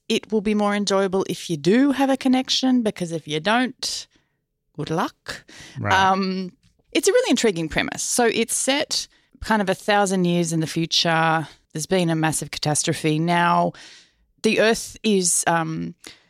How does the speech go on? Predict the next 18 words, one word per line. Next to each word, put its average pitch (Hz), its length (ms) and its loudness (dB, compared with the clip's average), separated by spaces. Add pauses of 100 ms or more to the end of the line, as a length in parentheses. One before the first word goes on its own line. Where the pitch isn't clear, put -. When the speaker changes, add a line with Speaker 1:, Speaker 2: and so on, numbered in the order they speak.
(140)
Speaker 1:
it's 190 140 -2
been 220 180 2
destroyed, 185 420 0
you 180 120 2
know, 143 100 2
civilization's 156 680 0
been 139 160 0
destroyed - 420 -4
by 90 140 0
a - 120 -4 (140)
cataclysmic - 580 -10
event. - 300 -10 (320)
And 185 380 -2 (760)
now 294 540 2 (420)
cities 214 880 0 (720)
are 202 140 2
on 190 140 2
wheels. - 600 -2